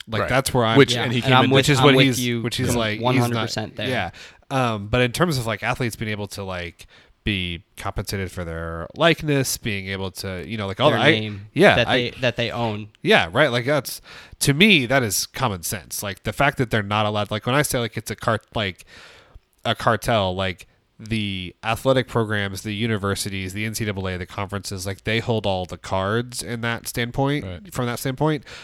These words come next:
Speaker 1: Um, and I think that's bullshit. Like, I think if Peter, like, if somebody wants to buy, what do you call a gymnastics uniform? Does it have a name?
Speaker 3: Uh, just uniform.
Speaker 1: Okay, 'cause, like, in
Speaker 3: Yeah.
Speaker 1: re-, like, in wrestling, you call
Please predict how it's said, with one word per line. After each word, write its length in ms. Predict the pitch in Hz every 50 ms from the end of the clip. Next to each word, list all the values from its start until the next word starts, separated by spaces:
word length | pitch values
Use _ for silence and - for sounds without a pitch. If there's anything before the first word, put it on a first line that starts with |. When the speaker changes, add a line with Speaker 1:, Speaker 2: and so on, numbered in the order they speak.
| - - _ _ -
Speaker 1:
Um, 340 | 117 110 104 98 95 92 -
and 100 | 98 117
I 60 | 123
think 120 | 127 131 123
that's 120 | 127 113 113
bullshit. 400 | 135 160 156 - - 78 - 71
Like, 240 | 104 101 101 -
I 180 | - - 107 110
think 340 | - - 123 117 113 - -
if 200 | 107 98 - - - _ _ _ _ -
Peter, 440 | - 139 147 117 98 95 101 110 113
like, 380 | 110 101 98 98 95 - - - 107
if 160 | 117 98 -
somebody 240 | - - 113 117 117
wants 200 | 110 110 104 -
to 100 | - 107
buy, 180 | 101 104 104 107 - - - - -
what 80 | - 190
do 40 | 220
you 60 | 185
call 220 | - - 143 127
a 40 | 123
gymnastics 540 | 113 104 95 98 95 95 - - 95 - -
uniform? 460 | 101 90 87 78 - 82 76 73 82
Does 120 | 92 98 117
it 40 |
have 100 | 131 127
a 40 | 120 101
name? 320 | 92 92 98 104 107 104 - _ _ - - _ -
Speaker 3:
Uh, 140 | 131 127 120 - _ _ - -
just 240 | - 120 110 - - -
uniform. 500 | 117 110 107 101 101 - 104 101 104 101 101
Speaker 1:
Okay, 280 | 90 101 - - 90
'cause, 100 | - 107
like, 80 | 120 113
in 80 | 104 104
Speaker 3:
Yeah. 60 | 131 147 151
Speaker 1:
re-, 80 | 117
like, 140 | 131 127 -
in 80 | - 120
wrestling, 360 | 120 120 - - 113 101 98 95
you 80 | 92
call 180 | - 101 95